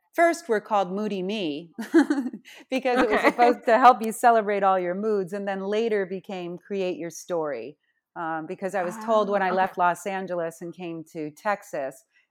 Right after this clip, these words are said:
Speaker 1: that Moody Me wouldn't fly because, you know, I don't know, women in Texas don't like to identify as being moody.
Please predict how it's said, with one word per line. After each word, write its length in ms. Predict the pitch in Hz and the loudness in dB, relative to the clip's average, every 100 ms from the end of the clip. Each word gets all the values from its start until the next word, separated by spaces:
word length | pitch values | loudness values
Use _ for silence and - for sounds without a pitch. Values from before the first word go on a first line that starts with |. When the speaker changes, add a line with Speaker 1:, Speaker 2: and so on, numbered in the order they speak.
| - | -6
Speaker 1:
that 180 | 196 170 | -4 -2
Moody 300 | 214 214 196 | -4 -4 -4
Me 160 | 190 | -6
wouldn't 340 | 185 180 165 160 | -4 -4 -6 -10
fly 460 | - 196 170 156 | -4 0 0 -2
because, 580 | 151 165 - 156 156 151 151 | -6 -10 -10 -10 -10 -12 -14
you 140 | 175 | -12
know, 260 | 160 147 151 | -10 -10 -12
I 80 | 143 | -12
don't 140 | 156 131 | -12 -10
know, 140 | 127 | -12
women 300 | 147 160 160 | -12 -12 -12
in 100 | 156 | -12
Texas 480 | - 165 - 214 208 | -14 -16 -14 -16 -12
don't 180 | 190 170 | -12 -10
like 180 | 165 160 | -12 -12
to 100 | 170 | -12
identify 600 | 156 160 165 - 180 180 | -10 -10 -12 -10 -8 -6
as 120 | 175 | -8
being 220 | 151 165 160 | -12 -12 -10
moody. 360 | 185 277 339 | -6 -6 -8